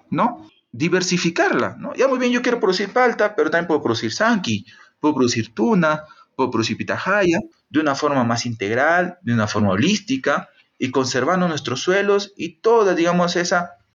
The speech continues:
esa naturaleza que nos rodea. Entonces, principalmente, el mensaje que quiero dejar es justamente que no nos contaminemos de lo exterior, ¿no?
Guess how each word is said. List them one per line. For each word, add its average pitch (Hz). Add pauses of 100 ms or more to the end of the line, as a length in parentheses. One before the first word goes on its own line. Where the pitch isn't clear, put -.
(540)
esa 131
naturaleza 139
que 113
nos 92
rodea. 85 (160)
Entonces, 175
principalmente, 180
el 120
mensaje 151
que -
quiero 165
dejar 156 (380)
es 139
justamente 160 (440)
que 151
no 226
nos 262
contaminemos 170
de 143
lo 123
exterior, 113
¿no? 117